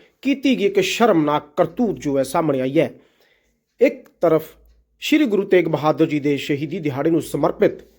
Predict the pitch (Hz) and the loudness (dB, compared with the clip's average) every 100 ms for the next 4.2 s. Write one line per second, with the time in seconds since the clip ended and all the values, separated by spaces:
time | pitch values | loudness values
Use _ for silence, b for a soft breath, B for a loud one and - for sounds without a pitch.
0 | - 147 156 226 262 254 240 240 254 233 | -8 0 2 4 2 2 -2 2 2 4
1 | 185 151 123 - _ - - 208 208 190 | 4 2 -4 -16 _ -12 0 0 2 0
2 | 156 147 170 139 135 - b b b b | 0 0 0 0 -4 -12 b b b b
3 | _ - - 151 233 170 143 190 220 170 | _ -18 -10 2 4 4 2 2 2 -2
4 | 131 | -4